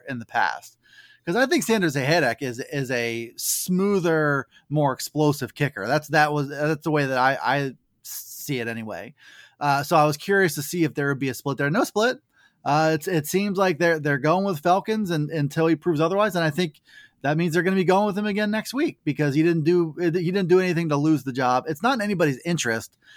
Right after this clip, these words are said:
to keep going back and forth with field goal kickers.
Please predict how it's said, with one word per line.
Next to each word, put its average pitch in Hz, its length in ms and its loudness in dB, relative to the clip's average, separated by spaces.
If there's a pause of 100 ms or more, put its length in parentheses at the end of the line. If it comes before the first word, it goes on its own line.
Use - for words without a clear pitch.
(240)
to 151 80 -4
keep 170 240 -2
going 160 240 2
back 143 240 2
and 123 100 -8
forth 139 220 -2
with 123 140 -8
field 135 240 -2
goal 123 140 -4
kickers. 123 540 -8